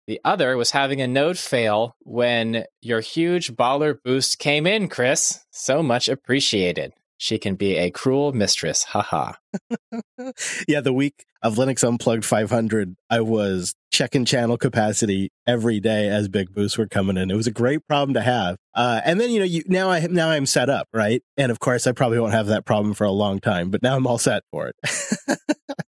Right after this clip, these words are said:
Speaker 2: Good work over there at the Mere Mortals podcast. Faraday Fedora comes in with a row of ducks. Hey guys, what do you think will be the first big nation to adopt or integrate Bitcoin? I can't see Russia or China giving their people that much freedom, even if it opens up options for trade.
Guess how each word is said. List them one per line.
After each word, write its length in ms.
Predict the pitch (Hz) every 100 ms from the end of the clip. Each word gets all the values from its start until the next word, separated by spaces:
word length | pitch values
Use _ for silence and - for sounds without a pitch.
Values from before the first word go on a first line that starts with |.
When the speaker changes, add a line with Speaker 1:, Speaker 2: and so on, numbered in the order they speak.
| _ 165 - - - - -
Speaker 2:
Good 100 | 170
work 280 | 139 107 -
over 140 | 95
there 220 | 90 90 90
at 80 |
the 80 | -
Mere 140 | 98 92
Mortals 300 | 85 65 -
podcast. 560 | - 78 - - - _
Faraday 360 | - 143 139 139
Fedora 400 | 123 117 147 151
comes 300 | - 123 120
in 180 | 131 139
with 200 | 131 117
a 60 |
row 200 | 107 117
of 120 | 98 -
ducks. 440 | 160 233 - - -
Hey 120 | - 247
guys, 340 | 101 143 220 - -
what 80 |
do 60 | 311
you 60 | 302
think 260 | 190 175
will 80 | 175
be 160 | 143 139
the 340 | 120 120 110 -
first 380 | 143 147 95 87
big 280 | 143 151
nation 560 | 117 120 156 - 95 80 -
to 240 | - 104
adopt 460 | 98 104 131 123 -
or 80 | -
integrate 460 | 135 135 127 113 -
Bitcoin? 400 | 151 165 - 87 - _
I 40 | - _
can't 280 | 180 214 -
see 420 | 202 185 180 190 -
Russia 400 | 113 127 135 139
or 100 | 117
China 320 | - 131 120
giving 320 | 107 113 107
their 120 | 104 107
people 260 | 117 98
that 140 | 98 101
much 160 | 90
freedom, 500 | - 139 147 104 104
even 180 | 110 110
if 100 | 101
it 80 | 104
opens 280 | 104 101 98
up 140 | 95
options 400 | 85 104 - 95
for 100 | -
trade. 380 | 76 120 90 92